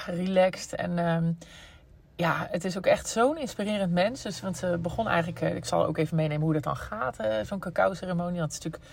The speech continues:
ja, ik vond dat ook spannend. Van wat ga ik meedoen? En, en wat als ik dan die cacao drink, wat gebeurt er dan met mij? En ga ik dan niet gek doen? En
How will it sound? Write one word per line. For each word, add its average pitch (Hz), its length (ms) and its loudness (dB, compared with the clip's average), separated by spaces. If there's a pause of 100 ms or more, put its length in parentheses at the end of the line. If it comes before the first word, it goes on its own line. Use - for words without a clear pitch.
(360)
ja, - 320 -6
ik 175 180 -8
vond 170 180 -2
dat 170 180 4
ook 170 160 0
spannend. 196 400 0
Van 175 140 -2
wat 156 240 -2 (540)
ga - 180 -2
ik 165 100 -2
meedoen? 190 380 2
En, 170 220 2
en - 120 0
wat 170 220 0
als 165 140 0
ik 156 120 0
dan 147 320 2
die 165 120 0
cacao 156 320 4
drink, 156 300 0
wat 175 120 2
gebeurt 156 380 6
er - 60 4
dan 180 120 6
met 190 140 4
mij? 196 380 0
En 151 160 -2
ga 165 120 -2
ik 156 80 -2
dan 160 80 0
niet 156 160 2
gek 175 260 0
doen? 202 220 -2
En 151 180 -2